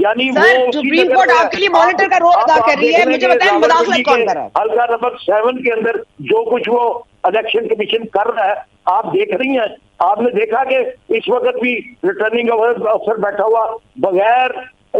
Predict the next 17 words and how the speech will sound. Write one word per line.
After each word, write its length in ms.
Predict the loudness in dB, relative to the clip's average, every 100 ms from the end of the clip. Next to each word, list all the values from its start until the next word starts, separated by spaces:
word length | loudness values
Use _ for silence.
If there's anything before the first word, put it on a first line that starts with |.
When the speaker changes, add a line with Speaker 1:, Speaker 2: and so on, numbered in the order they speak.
| 0
Speaker 1:
उम्मीदवारों 1040 | 0 0 -2 -2 0 0 0 0 -2 -6 -16 _ -2
को, 200 | -2 0
को 340 | 0 2 0
बुलवाए 480 | -2 0 0 0 0 -4 -8 -8
अकेला 400 | -6 -2 -2 -2
बैठा 260 | -2 -2 -2
हुआ 160 | -2 -2
वो, 260 | -2 -4 -4
वो 200 | -2 0
वोटों 440 | 0 0 0 -2 -4
की 120 | -4
अ, 760 | -2 -4 -2 0 0 0 -2 -4
गिनती 280 | -6 -4 -4
कर 160 | -2
रहा 100 | -2
है 60 | -2
वो। 200 | -4